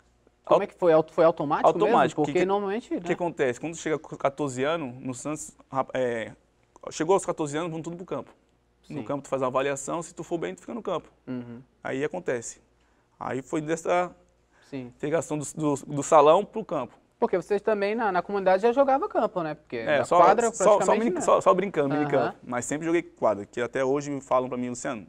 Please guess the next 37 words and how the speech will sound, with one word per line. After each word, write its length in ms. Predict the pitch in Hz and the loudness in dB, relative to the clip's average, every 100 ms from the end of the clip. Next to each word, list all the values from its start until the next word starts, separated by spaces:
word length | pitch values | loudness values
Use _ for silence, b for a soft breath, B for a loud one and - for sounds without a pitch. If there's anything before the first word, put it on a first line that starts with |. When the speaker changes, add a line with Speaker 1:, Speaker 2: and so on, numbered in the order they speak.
| _ | _
Speaker 2:
você 240 | 120 - 113 | -14 -8 -6
é 20 | |
muito 240 | 120 117 | -6 -8
bem 100 | 156 | -8
na 80 | 185 | -6
quadra. 280 | 180 123 107 | -2 -2 -4
Se 160 | - | -8
você 320 | 123 135 165 160 | -6 -4 -4 -4
tivesse 280 | 156 139 | -4 -4
investido 300 | 139 131 147 | -6 -8 -6
na 80 | 151 | -4
Speaker 1:
Ah. 40 | 131 | -2
Speaker 2:
quadra, 440 | 135 143 175 208 b b b b - | 6 6 6 2 b b b b -6
você 340 | 156 147 185 | -4 0 2
tinha 200 | 175 185 | 0 -4
estourado 340 | 170 175 165 170 | -2 0 2 2
melhor 220 | 165 170 | 4 2
do 80 | 156 | 2
que 100 | 196 | -2
no 100 | 233 | -2
campo." 380 | 160 123 - 120 - | -4 -6 -8 -18 -14
Speaker 1:
Olha 280 | 120 120 113 | -12 -12 -14
aí. 200 | 107 110 _ _ _ _ - _ - | -18 -20 _ _ _ _ -20 _ -14
Speaker 2:
Aí 80 | 98 | -10
eu 40 | |
falei, 140 | - 123 | -4 -2
"Não, 120 | 117 | -2
eu 40 | |
Speaker 1:
Entendi. 120 | 120 117 | -2 -2
Speaker 2:
quero, 100 | 117 | -2
eu 60 | 117 | -2
quero 180 | 135 139 | -2 -2
campo, 240 | 117 - | -6 -10
eu 60 | 98 | -8
quero 180 | 113 | -6
Speaker 1:
Uhum. 60 | 113 | -4
Speaker 2:
campo." 340 | 120 135 139 | -4 -4 -6